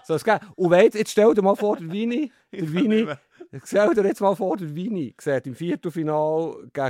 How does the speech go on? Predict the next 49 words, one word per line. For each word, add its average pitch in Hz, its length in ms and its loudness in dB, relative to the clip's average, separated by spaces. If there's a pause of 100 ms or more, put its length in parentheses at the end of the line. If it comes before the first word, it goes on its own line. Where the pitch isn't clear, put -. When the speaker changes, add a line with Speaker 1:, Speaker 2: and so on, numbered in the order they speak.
Speaker 1:
äh, 123 500 -4
wer 135 180 -4
auch 143 100 0
immer, 147 360 -2
Turnierbaum 123 520 -2
habe 117 100 0
ich 127 40 -2
jetzt 131 100 -6
nicht 143 100 -4
so 139 140 -2
weit 135 180 -8
geschaut, 143 260 -4
gegen 113 200 -8
England, 160 420 -2
glaub 156 320 -4 (560)
ich, 139 120 -4
in 113 40 -2
der 139 100 2
achtzigsten 147 360 -2
Minute 151 240 0
wegen 123 200 -2
dem 135 220 -2
eine 123 100 0
rote 127 300 -6
Karte. 120 460 -4
Ich - 20 -6
meine, 117 260 -6
eben, 139 180 -6
es, 110 200 -8
es 120 160 -12
wird 131 220 -4
schon, 165 200 -2 (840)
<laughs> 190 220 -8
ja, - 160 -4
es 147 80 -2
ist 202 140 2
jetzt 214 140 -2
so, 196 160 4
wie 190 40 6
es - 80 -2
ist, 233 140 0
es 180 80 -2
ist 156 120 -2
eine 151 140 2
Regel, 180 200 0
aber 151 260 -2
es - 100 -8
ist 127 80 -20
schon, 139 320 -4